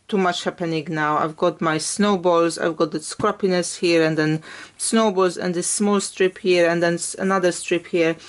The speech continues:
It's just too much, I think, for that, uh, block. Uh, and it happens. I've made few only those blocks with the snowballs, so no problem there yet. And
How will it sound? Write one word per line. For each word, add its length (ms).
It's 220
just 420
too 100
much, 480
I 160
think, 360
for 180
that, 360
uh, 220
block. 540
Uh, 380
and 180
it 120
happens. 520
I've 240
made 260
few 560
only 240
those 220
blocks 380
with 140
the 280
snowballs, 640
so 240
no 200
problem 520
there 160
yet. 580
And 540